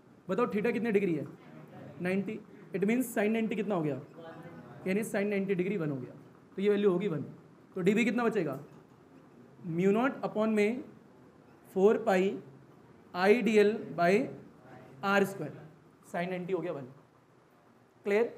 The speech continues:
इतना हमने note में पहले से देखा, पर अब derivation का part है। इसके बाद वापस से theory के दो point, उसके बाद में सीधे इंटीग्रेट और सीधे answer।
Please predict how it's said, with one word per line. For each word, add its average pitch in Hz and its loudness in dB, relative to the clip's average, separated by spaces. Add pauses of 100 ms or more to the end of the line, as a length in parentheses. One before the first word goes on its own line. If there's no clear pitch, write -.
(420)
इतना 254 0
हमने 285 2
note 247 2
में 277 -2
पहले 233 2
से 240 -6
देखा, 240 2
पर 285 4
अब 269 6
derivation 190 0
का 180 -6
part 139 -8
है। 127 -12 (720)
इसके - -2
बाद 233 4
वापस - 2
से 262 -4
theory 185 2
के 226 0 (720)
दो 190 4
point, 143 -4 (1120)
उसके 240 2
बाद 277 8
में 269 0
सीधे 254 0
इंटीग्रेट 254 4
और 254 2
सीधे 214 -4
answer। 147 -4